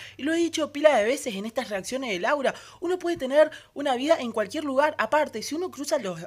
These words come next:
a ver, si uno cruza la frontera y se va a los Estados Unidos, si uno no tiene estudio, no tiene nada, tampoco es que va a tener una buena vida, ¿me entiende?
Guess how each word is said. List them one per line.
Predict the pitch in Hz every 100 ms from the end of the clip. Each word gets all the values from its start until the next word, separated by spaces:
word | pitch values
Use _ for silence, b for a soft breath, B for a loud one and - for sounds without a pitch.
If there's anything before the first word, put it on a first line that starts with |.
| -
a | 175
ver, | 180
si | 285
uno | 381
cruza | 320 311
la | 208
frontera | 175 170 190
y | 226
se | 190
va | 214
a | 226
los | 180
Estados | 151 208 185
Unidos, | 180 254 269 B B
si | - 311
uno | 403
no | 294
tiene | 247 269 -
estudio, | 165 - 269 277 208
no | 220
tiene | 277 220
nada, | 208 262 320 B B
tampoco | - 311 415 381
es |
que | 294
va | 294
a | 320
tener | 320 339
una | 330 349
buena | 285 311 254
vida, | 294 359
¿me | 214
entiende? | 185 247 330 330